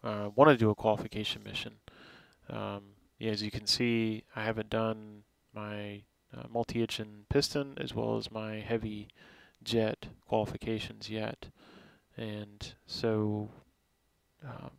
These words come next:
one tip for whenever you're wanting to do these, a lot of times, a-, at least in the past, they've gotten better with it, but you go to load in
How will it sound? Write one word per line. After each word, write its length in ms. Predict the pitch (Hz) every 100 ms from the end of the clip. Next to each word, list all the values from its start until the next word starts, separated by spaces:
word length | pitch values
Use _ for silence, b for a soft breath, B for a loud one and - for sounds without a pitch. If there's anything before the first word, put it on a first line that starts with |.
| _ _
one 240 | 123 123 113
tip 420 | - 135 123 - - B B B B -
for 160 | 123
whenever 300 | 113 113 113
you're 140 | 110 107
wanting 180 | 110
to 60 | 107
do 200 | 104 117
these, 280 | 107 104 104
a 40 |
lot 200 | 107 117
of 80 | 117
times, 600 | - 110 104 101 - - b b b b b b b b - - _ -
a-, 300 | - - _
at 80 | 131
least 200 | 143 131
in 80 | 127
the 100 | 110
past, 360 | - 110 110 -
they've 120 | 110
gotten 260 | 131 - 113
better 240 | 113 113
with 160 | 107 107
it, 160 | 113 -
but 180 | 110 - - _ _ _ _
you 100 | 117
go 140 | 117 120
to 60 |
load 240 | 113 113 113
in 320 | 113 110